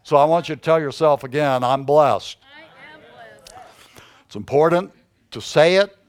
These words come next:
Speaker 1: to believe it, have it settled in our heart, because there are some believers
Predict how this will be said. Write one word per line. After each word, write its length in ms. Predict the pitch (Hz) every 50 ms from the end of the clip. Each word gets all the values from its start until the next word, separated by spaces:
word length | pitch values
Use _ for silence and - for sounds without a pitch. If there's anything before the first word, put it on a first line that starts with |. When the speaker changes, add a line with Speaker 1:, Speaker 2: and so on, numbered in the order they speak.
| _ _ _ _ -
Speaker 1:
to 100 | - 110
believe 480 | 101 110 113 113 127 147 160 165 156
it, 260 | 170 170 170 - - _ _ _
have 220 | - 110 113 104 107
it 100 | 104 -
settled 460 | - - 139 131 139 143 147 156 160
in 120 | 156 160
our 180 | 170 180 170 143
heart, 420 | 135 127 123 123 120 131 - _ _ _ _ _ _ _ _ _ _ _
because 560 | 117 120 - - 147 147 143 139 127 117 -
there 260 | - 127 135 127 127 131
are 380 | - 135 151 180 180 185 175
some 500 | - - - - 160 160 165 175 180 175
believers 800 | 160 170 170 170 185 196 196 156 123 127 123 127 131 131 - -